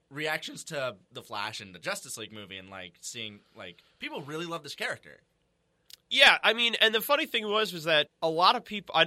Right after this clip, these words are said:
Speaker 2: I remember a lot of people, like, the big re-, the big thing they had against Ezra Miller as Barry Allen was they felt that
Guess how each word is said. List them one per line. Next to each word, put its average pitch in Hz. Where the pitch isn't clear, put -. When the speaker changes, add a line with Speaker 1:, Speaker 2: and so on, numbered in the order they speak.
Speaker 2:
I 165
remember 180
a 147
lot 165
of 180
people, 143
like, 113
the 120
big 135
re-, 127
the 127
big 185
thing 196
they 170
had 151
against 120
Ezra 120
Miller 117
as 110
Barry 113
Allen 110
was 107
they 104
felt 110
that 107